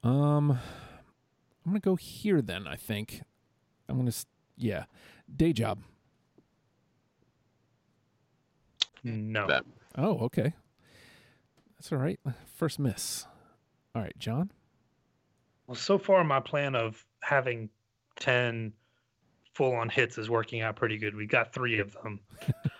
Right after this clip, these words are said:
Speaker 2: So let's try to get number four, and let's just get the elephant in the room out of the way. Let's go, "Hey, jealousy."
Speaker 1: I don't have
Speaker 3: Yeah.
Speaker 1: it. I don't have it.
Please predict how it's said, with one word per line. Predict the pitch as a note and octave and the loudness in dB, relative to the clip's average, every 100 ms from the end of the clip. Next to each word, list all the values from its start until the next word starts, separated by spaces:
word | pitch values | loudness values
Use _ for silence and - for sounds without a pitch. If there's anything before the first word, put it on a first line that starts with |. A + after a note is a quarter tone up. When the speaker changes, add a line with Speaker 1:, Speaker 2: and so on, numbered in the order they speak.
| _ - | _ -6
Speaker 2:
So | - | 2
let's | A#2 - | 2 2
try | - B2 | 2 4
to | A#2 | 4
get | B2 A2+ A2+ | 4 2 2
number | A2+ A2 | -2 -2
four, | - A2+ G#2 | -2 0 0
and | |
let's | G#2+ - | -2 -2
just | A2 - | -6 0
get | A#2+ A#2 | 0 2
the | A2 A2 | 2 2
elephant | A#2 A2 - | 4 2 2
in | G#2 | -2
the | G#2+ | -2
room | G#2 | 0
out | |
of | G#2 | 2
the | G#2+ | 2
way. | G2+ | 2
Let's | G2+ | 2
go, | - | 4
"Hey, | G#2 G#2 | 4 4
jealousy." | G#2 G#2 G#2 - - _ _ _ _ _ - - _ - - _ _ - | 4 2 2 0 -12 _ _ _ _ _ -18 -18 _ -20 -20 _ _ -10
Speaker 1:
I | A#2+ | -2
don't | C3 D3+ | 2 6
have | |
Speaker 3:
Yeah. | E3+ | 6
Speaker 1:
it. | - - _ _ _ _ _ - | 4 -2 _ _ _ _ _ -4
I | B2+ | -2
don't | B2+ | 0
have | A#2+ | 0
it. | - | -4